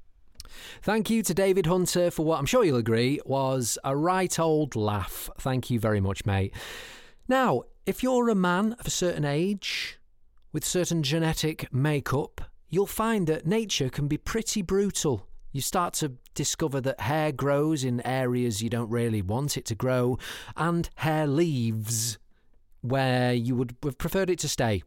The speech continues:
It's, you know, it's packed its bags, it's gone on ho-, on a permanent holiday to, um, Hair Voidibian.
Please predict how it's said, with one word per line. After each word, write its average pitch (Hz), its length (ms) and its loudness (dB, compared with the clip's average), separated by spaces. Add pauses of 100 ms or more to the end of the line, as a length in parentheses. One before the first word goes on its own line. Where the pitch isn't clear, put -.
It's, - 180 -4 (220)
you 165 120 0
know, 113 120 2
it's 127 100 -2
packed 165 240 -2
its 139 100 -4
bags, 117 420 -2
it's - 100 -10
gone 135 160 -2
on 127 100 -2
ho-, 120 220 -2
on 120 100 -2
a 120 40 0
permanent 135 480 -2
holiday 107 640 0 (340)
to, 107 580 0
um, 98 600 0 (560)
Hair 113 400 0
Voidibian. 101 800 2